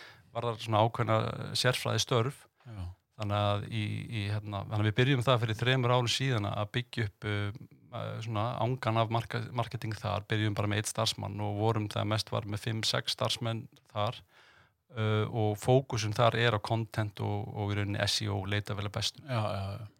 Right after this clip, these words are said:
Speaker 1: Sá, sú starfsemi fer að mestu leyti fram þar.
Speaker 2: Einmitt.
Speaker 1: Og, hérna, og það hefur gefið rosalega góða raun.
Speaker 2: Já.
Speaker 1: Uh, Skotland náttúrulega eðlilega stærri markaður, en, en, uh,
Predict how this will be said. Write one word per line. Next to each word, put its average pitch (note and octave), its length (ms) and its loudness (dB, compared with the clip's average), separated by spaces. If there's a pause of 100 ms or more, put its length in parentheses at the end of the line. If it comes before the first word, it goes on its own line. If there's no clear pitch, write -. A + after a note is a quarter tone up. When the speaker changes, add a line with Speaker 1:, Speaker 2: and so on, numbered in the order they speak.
(120)
Speaker 1:
Sá, A2+ 220 0 (180)
sú - 260 -2
starfsemi A2 520 4
fer G#2+ 200 0
að G#2+ 80 -2
mestu G2+ 240 -4
leyti G2 160 -8
fram G#2 160 -4
þar. G2+ 280 -4 (140)
Speaker 2:
Einmitt. A2+ 440 -6 (400)
Speaker 1:
Og, G2+ 320 2
hérna, G2+ 380 0 (100)
og A2+ 140 -8
það G#2+ 180 4
hefur A2 160 2
gefið G#2+ 500 0
rosalega A2 440 2
góða G#2+ 200 2
raun. A2+ 140 0 (260)
Speaker 2:
Já. A#2 200 -10 (280)
Speaker 1:
Uh, G2+ 300 -2 (120)
Skotland G#2+ 420 2
náttúrulega G#2+ 280 2
eðlilega G#2+ 320 2
stærri B2 260 2
markaður, A#2+ 480 0 (800)
en, G2+ 340 0
en, G2+ 200 -2 (100)
uh, G#2 320 -2